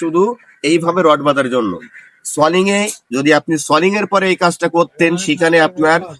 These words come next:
ইটেই যেত প্রায় চার হাজার ইট, সেখানে আপনার খরচ আসতো চুয়াল্লিশ থেকে পঁয়তাল্লিশ হাজার টাকা। এই পঁয়তাল্লিশ হাজার থেকে পঞ্চাশ হাজার টাকায় আমাদের ভিটের মধ্যে মাটি ভরাট করা হয়ে গেছে। কথাটা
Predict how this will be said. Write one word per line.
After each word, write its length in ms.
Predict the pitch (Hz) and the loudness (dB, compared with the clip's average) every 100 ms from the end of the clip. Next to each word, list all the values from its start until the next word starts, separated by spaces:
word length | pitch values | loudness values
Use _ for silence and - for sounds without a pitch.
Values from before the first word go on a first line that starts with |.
| _ - | _ -4
ইটেই 280 | 160 196 202 170 | -4 -2 -2 0
যেত 180 | 180 139 202 226 165 - | -2 0 2 0 -2 0
প্রায় 240 | 147 185 | 0 0
চার 200 | 185 160 156 | 0 0 2
হাজার 220 | 156 160 165 | 2 2 0
ইট, 100 | 180 - | -2 -6
সেখানে 280 | 160 147 160 156 | -6 -2 0 0
আপনার 180 | 156 156 | -2 -2
খরচ 240 | 151 156 160 | 0 0 2
আসতো 300 | 160 - 208 202 - | 0 -2 -14 -12 -2
চুয়াল্লিশ 360 | 160 160 175 - | 0 2 -2 -6
থেকে 140 | 180 185 | -10 -4
পঁয়তাল্লিশ 400 | 160 151 165 175 151 | -4 -2 0 0 0
হাজার 200 | 135 127 - | 0 -2 -2
টাকা। 200 | 117 90 _ _ _ _ - | -4 -6 _ _ _ _ -4
এই 120 | 160 - | -2 2
পঁয়তাল্লিশ 500 | 180 175 202 220 196 196 | 0 2 -2 -2 0 0
হাজার 200 | 202 185 202 | 0 -4 -4
থেকে 180 | 180 208 208 | -2 -2 0
পঞ্চাশ 300 | 185 190 185 | -2 -2 -2
হাজার 180 | 185 185 - | 0 -2 -2
টাকায় 220 | 180 190 175 | 0 2 2
আমাদের 220 | 175 180 139 | 0 -2 -4
ভিটের 240 | 147 175 175 | -2 0 0
মধ্যে 260 | 185 160 262 285 _ _ _ - | 0 0 0 -2 _ _ _ -4
মাটি 260 | 120 202 233 | 0 0 2
ভরাট 220 | 226 220 208 | 2 0 0
করা 160 | 185 156 | 0 4
হয়ে 180 | 151 135 | 4 4
গেছে। 220 | 117 - 175 170 170 185 220 _ _ _ _ - | -2 -4 -8 -14 -14 -16 -16 _ _ _ _ -2
কথাটা 260 | 175 190 | 0 0